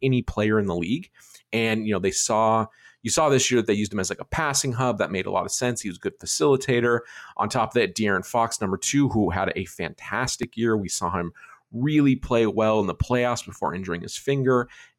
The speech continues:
And that makes sense. Kind of two-headed monster with the Kings. They have guys like Keegan Murray, the rookie shooter, Huerter, another great shooter. Um, they had the stretch four, who I'm blanking on. <laughs> He used to play for Golden State.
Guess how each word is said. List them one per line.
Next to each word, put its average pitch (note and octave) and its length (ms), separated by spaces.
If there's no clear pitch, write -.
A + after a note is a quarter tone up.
And G2+ 460
that G#2 160
makes B2 240
sense. F#2 180
Kind G#2+ 200
of - 100
two-headed A#2 380
monster G2+ 400
with F2+ 120
the - 60
Kings. C#3 520
They F2+ 140
have F2+ 280
guys F2 380
like F2 360
Keegan A#2+ 280
Murray, B2+ 480
the G#2 140
rookie F2+ 300
shooter, C3+ 680
Huerter, C3 520
another G2+ 260
great A2+ 360
shooter. A#2+ 580
Um, F#2 460
they F#2+ 100
had G2+ 140
the F#2+ 80
stretch - 420
four, D#3+ 520
who A2+ 180
I'm F#2 100
blanking E3 480
on. G3 380
<laughs> - 40
He A#2+ 160
used B2+ 220
to - 80
play B2+ 160
for A#2+ 100
Golden B2 280
State. D#3 440